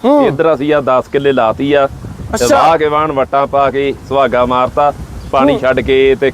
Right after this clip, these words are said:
Speaker 2: ਕੱਦੂ, ਅ, ਦੂਜਾ ਝੋਨਾ ਲਾਤਾ ਲਾਉਣ ਵਾਲਿਆਂ ਨੇ।
Speaker 1: ਤੇ
Speaker 2: ਇਹ
Speaker 1: ਆਪਣਾ ਪਿੰਡ ਬਾਈ ਘੁਆਰ ਵਾਲਾ ਹੀ ਆ?
Speaker 2: ਘੁਆਰ ਵਾਲਾ, ਜ਼ਿਲ੍ਹਾ, ਤਹਿਸੀਲ ਕੋਟਕਪੂਰਾ, ਜ਼ਿਲ੍ਹਾ ਫਰੀਦਕੋਟ।
Speaker 1: ਨਾਮ ਕੀ ਹੈ ਬਾਈ ਆਪਣਾ?
Speaker 2: ਅ, ਜਗਸੀਰ ਸਿੰਘ, son of ਦਵਿੰਦਰ ਸਿੰਘ, ਸਰਪੰਚ।
Speaker 1: ਇਹ ਜਿਹੜੀ ਗੱਲ ਬਾਈ ਨੇ ਦੱਸੀ ਸੀ, ਜਮਾਂ ਸਹੀ ਹੋਈ ਆ।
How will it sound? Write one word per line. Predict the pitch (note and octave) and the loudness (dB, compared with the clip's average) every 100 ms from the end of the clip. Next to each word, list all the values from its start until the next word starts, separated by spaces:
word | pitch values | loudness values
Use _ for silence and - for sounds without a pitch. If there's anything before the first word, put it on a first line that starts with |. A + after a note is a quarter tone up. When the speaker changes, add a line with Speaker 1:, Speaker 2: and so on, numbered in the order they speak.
| - | -2
Speaker 2:
ਕੱਦੂ, | A#2+ A#2 A#2 | -4 -4 -6
ਅ, | - B2+ | -2 0
ਦੂਜਾ | A#2 A#2+ A#2+ A#2 A2 | 0 -2 0 0 0
ਝੋਨਾ | D#3 B2+ | 0 0
ਲਾਤਾ | G2+ G2 F2+ | 0 0 0
ਲਾਉਣ | G2 F#2+ F#2 | 0 0 0
ਵਾਲਿਆਂ | F#2 F#2 | 0 -2
ਨੇ। | F2+ E2+ - | -2 -4 0
Speaker 1:
ਤੇ | G3 | 0
Speaker 2:
ਇਹ | C#4+ | 2
Speaker 1:
ਆਪਣਾ | D4 F4 E4 | 0 0 0
ਪਿੰਡ | E4+ E4+ | 0 0
ਬਾਈ | E4 | 0
ਘੁਆਰ | D#4+ C#4+ A3 | 2 2 2
ਵਾਲਾ | A3 | 2
ਹੀ | E4+ | 2
ਆ? | D#4+ | 2
Speaker 2:
ਘੁਆਰ | D4+ F3 E3+ | 2 2 2
ਵਾਲਾ, | C#3+ C#3+ C#3+ | 2 2 0
ਜ਼ਿਲ੍ਹਾ, | B2+ D3 E3+ D#3 D3+ D3 | 0 0 2 4 4 2
ਤਹਿਸੀਲ | C#3 C#3+ D3+ D#3+ | 0 -4 -4 -4
ਕੋਟਕਪੂਰਾ, | D#3+ D3 B2+ C#3+ D#3+ D#3+ | -2 -4 -4 -4 -2 0
ਜ਼ਿਲ੍ਹਾ | - E3+ | 0 2
ਫਰੀਦਕੋਟ। | C#3+ B2+ - G3 | 2 0 -2 0
Speaker 1:
ਨਾਮ | B3 C4 | 2 2
ਕੀ | A#3+ | 0
ਹੈ | D4 | 2
ਬਾਈ | C#4 | 2
ਆਪਣਾ? | C4 C#4+ C3+ C#3 | 2 0 -2 -2
Speaker 2:
ਅ, | |
ਜਗਸੀਰ | C3 C3+ - C#3+ C#3 | 0 -2 -2 -6 -4
ਸਿੰਘ, | D3+ D3+ | -4 -4
son | C#3+ C3 C3 | -2 -2 0
of | B2+ | -2
ਦਵਿੰਦਰ | B2 A#2+ A2+ G2+ | 0 0 0 -2
ਸਿੰਘ, | A#2 A2 | -4 -2
ਸਰਪੰਚ। | G#2+ - G#2 F#2 - - - C#4 | -4 -2 -4 -6 -12 -16 -6 -2
Speaker 1:
ਇਹ | |
ਜਿਹੜੀ | C#4 C#4+ C4+ | 0 2 2
ਗੱਲ | C4+ | 0
ਬਾਈ | B3 A3 G#3 | 2 2 2
ਨੇ | A3+ | 2
ਦੱਸੀ | G#3+ G#3 A#3 | 0 0 -2
ਸੀ, | A3 | -2
ਜਮਾਂ | G#3 A#3+ A3+ | 0 0 -2
ਸਹੀ | F3+ A#3 | 0 2
ਹੋਈ | A3+ | 2
ਆ। | A3 | 2